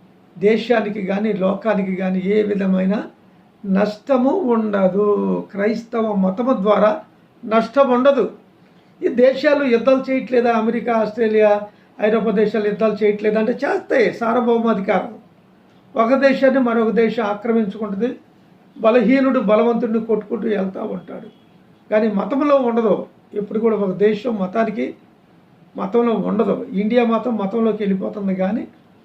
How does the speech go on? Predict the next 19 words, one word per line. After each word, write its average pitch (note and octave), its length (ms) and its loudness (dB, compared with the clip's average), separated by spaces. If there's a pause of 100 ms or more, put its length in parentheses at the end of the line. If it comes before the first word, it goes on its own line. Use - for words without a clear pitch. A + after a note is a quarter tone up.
(360)
ఇస్లాం C4 460 0
దేశాలు, A#3 420 2
ఒక A3 220 0
ఎనిమిది G#3 340 0
దేశాలు G#3 720 0 (540)
ఇస్లాం C#4 460 -2
దేశాలు A#3 360 2
ఉన్నాయి. E3 260 -4 (1200)
అన్నీ A#3+ 200 2
ఇస్లాం C4+ 460 0
దేశాలు A3+ 300 2
కాదు, F3+ 300 -4 (1400)
కొన్ని F#3 240 -2
ఇస్లాం, C4 800 0 (880)
ఆ, G2 720 -6 (380)
దేశాలు B3 420 2
మాత్రం A3+ 380 -2
ఎనిమిదే B3+ 420 2
ఉన్నాయి. F3 340 0